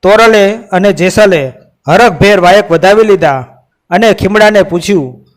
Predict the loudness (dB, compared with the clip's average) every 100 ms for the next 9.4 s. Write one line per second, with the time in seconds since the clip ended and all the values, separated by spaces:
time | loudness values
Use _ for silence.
0 | _ _ -4 0 2 0 0 -2 0 0
1 | 0 0 0 -2 -4 -6 -8 -18 _ _
2 | -8 -2 2 2 2 2 4 2 -2 -14
3 | _ -8 -2 2 2 2 0 0 0 2
4 | 2 0 0 0 -2 -6 -10 _ _ _
5 | -2 -2 -2 0 0 2 2 0 -2 -6
6 | -10 -18 -6 -2 -2 0 -2 0 0 0
7 | 0 0 0 0 2 2 0 -2 0 0
8 | 0 -2 -4 -2 0 0 0 0 -2 0
9 | 0 0 -6 -10